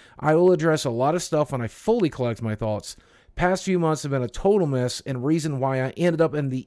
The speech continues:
E R. Please give me time." So I, I this is, I, he's, this got, like, thirty-five thousand likes. It's going around. Everyone's talking about it. And, uh, we all know Keemstar came out and said that Two Mad definitely had drug problems.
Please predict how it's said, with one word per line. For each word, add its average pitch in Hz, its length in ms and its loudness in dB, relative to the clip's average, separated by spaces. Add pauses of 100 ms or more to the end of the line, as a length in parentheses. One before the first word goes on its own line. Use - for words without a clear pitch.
E 180 160 -2
R. 113 360 -2 (280)
Please 165 360 2
give 135 180 -2
me 123 180 -4
time." 95 420 -12 (400)
So 139 400 0
I, 120 440 -4
I 139 100 -4
this 208 280 0
is, 160 100 -14 (320)
I, - 320 -8
he's, 165 260 -6
this 190 280 -6
got, 165 100 2
like, 123 180 -6
thirty-five 170 480 4
thousand 165 380 0
likes. 151 320 -2
It's 139 160 -8
going 151 320 0
around. 139 380 0
Everyone's 143 640 0
talking 131 400 -2
about 123 300 -2
it. 117 160 -4 (540)
And, 131 520 0 (160)
uh, - 180 -8
we 160 140 4
all 262 180 4
know 170 540 4
Keemstar 170 520 0
came 139 220 -2
out 135 60 -2
and 117 100 -6
said 123 240 -2
that 113 280 -2 (440)
Two 170 120 2
Mad 147 260 2
definitely 180 380 2
had 165 180 2
drug 123 240 -2
problems. 104 560 -8